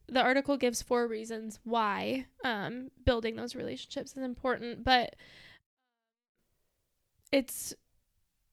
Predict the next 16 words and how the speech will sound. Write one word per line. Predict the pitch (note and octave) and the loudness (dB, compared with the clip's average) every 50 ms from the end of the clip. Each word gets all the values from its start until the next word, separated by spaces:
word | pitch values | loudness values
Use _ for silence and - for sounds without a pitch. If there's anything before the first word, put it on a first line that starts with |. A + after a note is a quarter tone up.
| _ _ - B3+ A#3+ | _ _ -12 -2 2
building, | C#4 D4 D4 C4+ D#4+ E4 D#4+ - | 4 4 4 4 2 -2 -2 0
it's | - C4+ C4+ C4 - - - - - - | 0 0 0 0 -2 -8 -10 -10 -8 -8
so | B3+ - - C#4+ C#4+ D4 | -8 -4 -2 -2 -2 -2
important | D4+ D#4+ D4+ - C#4+ B3+ - A#3 B3 B3 - A3+ | -2 -4 -4 -4 -6 -6 -6 -6 -8 -8 -8 -8
just | A#3 B3 B3 - - | -8 -8 -8 -6 -6
for | - D#4 D#4+ D#4+ | -4 -4 -2 -2
their | E4+ F4+ F4 C#4+ - | -2 -2 -2 -2 -2
overall | A#3 A#3+ B3+ C4 B3 A#3+ B3 A#3+ | -2 -2 -2 0 0 0 -2 -2
success | - - C4 - - - A#3 A3+ A#3 C4 C4 - - - | -4 -6 -8 -8 -6 -4 -2 0 0 0 -2 -2 -2 -4
and | C#4+ D4 - | -4 -2 0
for | - F4 F4+ | 2 2 2
yours | D#4 A#3 A3+ B3 D4 D#4 B3 A3 - - | 4 4 4 4 4 4 2 0 -2 -4
too. | - - - A#3+ A#3 G#3+ G3+ - - B3 C4+ - | -4 -2 0 0 0 0 0 -2 -4 -6 -4 -4
I | B3+ B3 | -2 -2
mean, | B3 B3 A#3+ A#3 A3+ A#3 B3 A#3 _ _ _ - - - _ _ _ _ _ _ _ _ _ _ _ _ _ _ | 0 0 -2 -2 -2 -4 -6 -6 _ _ _ -20 -20 -20 _ _ _ _ _ _ _ _ _ _ _ _ _ _
you, | - B3 A#3+ B3 B3+ C4 C4 C4+ C4+ C4+ C4+ - | 0 2 4 6 6 6 6 8 8 6 6 4